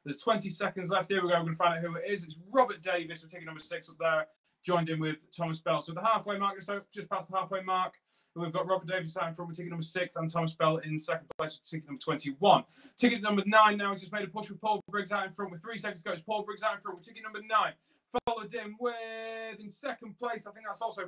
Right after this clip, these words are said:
Paul Briggs with ticket number twenty-seven. We're gonna have a little look now, see what it says. There he is. So we've got Paul Briggs with ticket number nine. Congratulations, you are our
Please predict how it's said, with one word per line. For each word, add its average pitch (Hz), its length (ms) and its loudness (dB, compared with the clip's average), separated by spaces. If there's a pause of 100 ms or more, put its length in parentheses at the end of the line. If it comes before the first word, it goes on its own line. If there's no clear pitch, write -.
Paul 233 340 -4
Briggs 196 260 -4
with - 80 -20
ticket 208 220 -20
number 202 200 -12
twenty-seven. 202 1200 -4 (440)
We're 143 60 -10
gonna 170 140 6
have 165 80 0
a 175 40 -2
little 185 220 0
look 190 180 -6
now, 190 160 4
see - 160 -6 (120)
what 185 180 -2
it 165 100 -14
says. 254 580 2 (840)
There 190 260 0
he 185 120 -6
is. 175 120 -8
So 190 120 -6
we've 180 100 -8
got 190 180 -4
Paul 269 220 4
Briggs 220 400 -6
with 208 160 -10
ticket 254 280 -4
number 190 380 -4
nine. 190 300 -2
Congratulations, 196 760 0
you 202 200 -4
are 180 160 4
our 170 260 -2